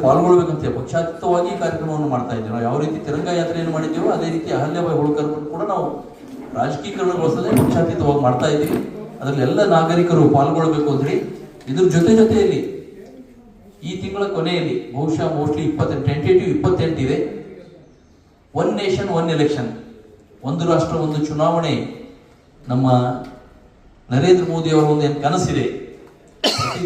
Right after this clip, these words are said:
ದಿವಸ ಚುನಾವಣೆಗಳಲ್ಲೇ ನಮ್ಮ ಆಡಳಿತ ವ್ಯವಸ್ಥೆ ಕುಸಿತಾ ಇದೆ. ಅದಕ್ಕಾಗಿ ಎಲ್ಲಾ ಚುನಾವಣೆಗಳು ಒಂದೇ ಸಲಕ್ಕಾಗಬೇಕು ಅಂತ ಒಂದು ಕನಸು ಕಟ್ಕೊಂಡಿದ್ದಾರೆ. ಅದರ ಒಂದು ಕಾರ್ಯಾಗಾರವನ್ನು ತೆಗೆದುಕೊಳ್ಳಿಕ್ಕೆ ಕೇಂದ್ರದ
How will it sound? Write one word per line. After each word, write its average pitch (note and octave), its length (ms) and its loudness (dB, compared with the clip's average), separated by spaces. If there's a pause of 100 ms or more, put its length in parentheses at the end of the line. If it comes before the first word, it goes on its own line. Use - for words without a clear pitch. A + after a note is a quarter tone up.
ದಿವಸ D#3+ 180 -8 (120)
ಚುನಾವಣೆಗಳಲ್ಲೇ D#3+ 760 -6 (600)
ನಮ್ಮ B2+ 200 -10
ಆಡಳಿತ D#3 320 -6 (100)
ವ್ಯವಸ್ಥೆ D3 380 -2 (840)
ಕುಸಿತಾ D3+ 380 -2 (100)
ಇದೆ. - 140 -2 (960)
ಅದಕ್ಕಾಗಿ D#3+ 400 -4 (180)
ಎಲ್ಲಾ F3+ 160 4 (120)
ಚುನಾವಣೆಗಳು F3 560 0
ಒಂದೇ D#3 240 0
ಸಲಕ್ಕಾಗಬೇಕು D#3 580 -4
ಅಂತ D3+ 180 -4
ಒಂದು - 160 -8
ಕನಸು E3 240 -4
ಕಟ್ಕೊಂಡಿದ್ದಾರೆ. B2 460 -4 (600)
ಅದರ F#3 160 2 (120)
ಒಂದು G3 120 0 (140)
ಕಾರ್ಯಾಗಾರವನ್ನು F3 680 4
ತೆಗೆದುಕೊಳ್ಳಿಕ್ಕೆ D#3+ 600 -4 (1300)
ಕೇಂದ್ರದ G3 360 2